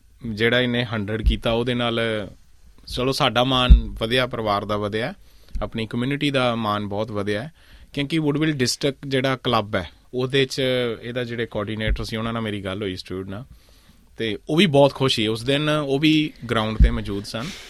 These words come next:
ਤੇ ਸਭ ਤੋਂ ਵੱਡੀ ਗੱਲ ਹੈ, ਇਹ ਅਸੀਂ ਗੱਲ ਨਹੀਂ ਕੀਤੀ ਹੁਣ, ਟਵੈਂਟੀ ਫਾਰਮੈਟ ਦੇ ਵਿੱਚ ਇਹਨੇ ਫੋਰਟੀ ਫਾਈਵ ਗੇਂਦਾਂ ਦੇ ਵਿੱਚ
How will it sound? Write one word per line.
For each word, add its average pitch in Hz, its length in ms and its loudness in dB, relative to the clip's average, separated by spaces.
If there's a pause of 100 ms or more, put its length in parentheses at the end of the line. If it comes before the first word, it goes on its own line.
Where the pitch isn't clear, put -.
(380)
ਤੇ 135 120 2
ਸਭ 170 180 0
ਤੋਂ 220 160 0
ਵੱਡੀ 160 260 4
ਗੱਲ 143 200 2
ਹੈ, 156 200 2 (540)
ਇਹ 123 160 -2
ਅਸੀਂ 120 160 -6
ਗੱਲ 110 200 -2
ਨਹੀਂ 131 120 -2
ਕੀਤੀ 123 280 2
ਹੁਣ, 117 280 -4
ਟਵੈਂਟੀ 151 460 0
ਫਾਰਮੈਟ 131 500 2
ਦੇ 131 120 -2
ਵਿੱਚ 107 220 0
ਇਹਨੇ 110 200 -2
ਫੋਰਟੀ 107 300 -6
ਫਾਈਵ 98 220 -4
ਗੇਂਦਾਂ 95 320 0
ਦੇ 95 80 -10
ਵਿੱਚ 92 180 -12